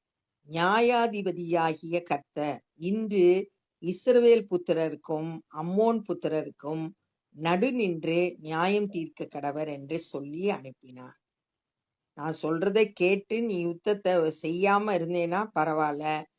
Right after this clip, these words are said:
யுத்தத்துக்கு வந்தேன்னா கர்த்தர் வந்து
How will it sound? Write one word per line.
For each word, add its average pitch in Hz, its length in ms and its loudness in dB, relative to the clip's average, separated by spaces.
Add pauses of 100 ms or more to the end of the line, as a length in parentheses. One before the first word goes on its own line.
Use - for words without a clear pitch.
(260)
யுத்தத்துக்கு 247 640 0
வந்தேன்னா 165 800 0
கர்த்தர் 202 500 -2
வந்து 170 580 -2